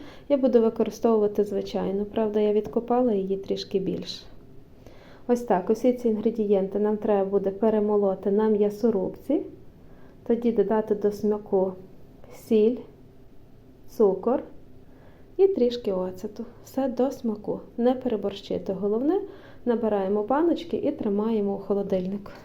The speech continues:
І споживаємо до любої страви. Вона дуже смачна і дуже ароматна. Тому, поки ще є у нас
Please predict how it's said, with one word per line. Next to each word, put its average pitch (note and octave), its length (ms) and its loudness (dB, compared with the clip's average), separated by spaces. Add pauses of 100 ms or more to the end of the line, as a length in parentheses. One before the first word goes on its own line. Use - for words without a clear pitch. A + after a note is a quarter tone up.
(140)
І G#3 100 -2
споживаємо A3+ 840 2
до G3+ 140 2
любої G#3 420 4
страви. G3 500 -4 (520)
Вона G#3+ 240 4
дуже G3 340 4
смачна F#3+ 500 0
і G3 80 2
дуже G3 300 4
ароматна. F#3+ 640 -2 (720)
Тому, A3 400 4 (180)
поки A#3+ 260 0
ще - 220 0
є G#3 320 4
у G#3 100 0
нас G3+ 400 2